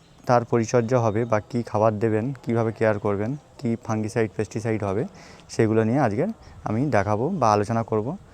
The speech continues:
আমি এইভাবেই আমার গাছগুলোকে, আহ, খাবার বা পরিচর্যা দিয়ে করে থাকি,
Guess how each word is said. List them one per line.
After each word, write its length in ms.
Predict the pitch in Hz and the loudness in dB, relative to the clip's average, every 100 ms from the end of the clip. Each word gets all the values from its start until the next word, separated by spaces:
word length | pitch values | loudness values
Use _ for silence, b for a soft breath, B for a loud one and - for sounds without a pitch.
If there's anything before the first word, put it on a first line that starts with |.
| B B | B B
আমি 160 | 113 120 | 0 2
এইভাবেই 380 | 117 120 135 143 | 2 4 4 4
আমার 200 | 127 123 | 4 4
গাছগুলোকে, 640 | 117 117 120 120 123 127 | 4 4 2 2 0 -2
আহ, 680 | 127 - 117 117 113 110 107 - | -4 -8 -2 0 2 0 -2 -2
খাবার 340 | 117 113 117 | 4 6 6
বা 120 | 110 | 4
পরিচর্যা 540 | 113 113 104 117 107 117 - | 2 0 0 0 0 -2 -2
দিয়ে 400 | 117 113 113 110 | -4 0 0 -2
করে 180 | 110 117 | 2 2
থাকি, 320 | 117 104 143 | 2 0 -4